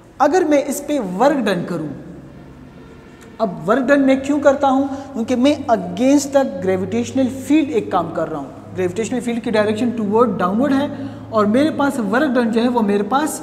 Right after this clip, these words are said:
अपवर्ड है, Direction opposite है। इस वजह से मैं जो work done कर रहा हूँ वो क्या होगा, इस पे मैं work done करके मैं टेन joule से ट्वेंटी जूल तक इसकी हमारे पास एक higher potential पे चला गया।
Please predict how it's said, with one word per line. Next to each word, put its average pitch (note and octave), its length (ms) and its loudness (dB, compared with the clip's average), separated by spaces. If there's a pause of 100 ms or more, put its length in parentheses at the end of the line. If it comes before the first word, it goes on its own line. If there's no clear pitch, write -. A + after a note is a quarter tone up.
(280)
अपवर्ड G3 320 0
है, C#3 120 -8 (1300)
Direction F#3 400 0 (140)
opposite C#4+ 300 2
है। C#4 140 4 (440)
इस D#4+ 220 0
वजह C4+ 200 6
से C4+ 140 0
मैं C4+ 280 0
जो C#4+ 120 2
work A#3+ 220 2
done A3+ 160 2
कर A3 200 0
रहा G#3 120 0
हूँ G#3 100 0
वो G#3+ 100 2
क्या A#3 180 2
होगा, A#3+ 300 4 (260)
इस G#3+ 120 -8
पे A#3 100 -2
मैं G#3 160 0
work A3+ 220 2
done A#3+ 200 2
करके A3 280 0
मैं G#3 200 0
टेन A#3 240 2
joule G3 220 2
से C4 240 0 (440)
ट्वेंटी C4 300 6
जूल G3 200 4
तक A3+ 300 -4
इसकी A#3+ 300 -6
हमारे F3+ 280 -2
पास A3+ 240 0
एक A#3 100 -6
higher G#3+ 200 4
potential E3+ 440 -8
पे D#3+ 80 -6
चला D3 240 -8
गया। C3 180 -14